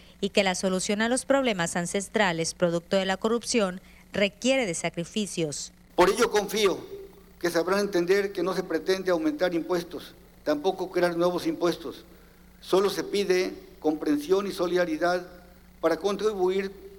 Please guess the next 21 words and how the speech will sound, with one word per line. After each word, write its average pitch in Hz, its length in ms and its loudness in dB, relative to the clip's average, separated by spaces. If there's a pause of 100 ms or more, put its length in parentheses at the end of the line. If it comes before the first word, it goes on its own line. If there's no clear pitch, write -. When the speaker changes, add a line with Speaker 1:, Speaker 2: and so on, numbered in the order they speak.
(160)
Speaker 2:
en 156 100 -2
los 147 140 -4
términos 190 480 0
que 151 120 -8
lo 151 80 -6
establece 175 480 -2
la 160 100 0
norma 175 300 -2
constitucional. 151 760 -4 (760)
Esto 180 240 2
sería 208 480 0 (500)
un 202 100 0
gran 196 180 2
ejemplo 190 480 2
de 160 140 -4
soli-, 160 180 -6
solidaridad 160 720 0 (540)
para 160 160 0
con 165 140 -2
las 160 100 -4
personas 165 520 0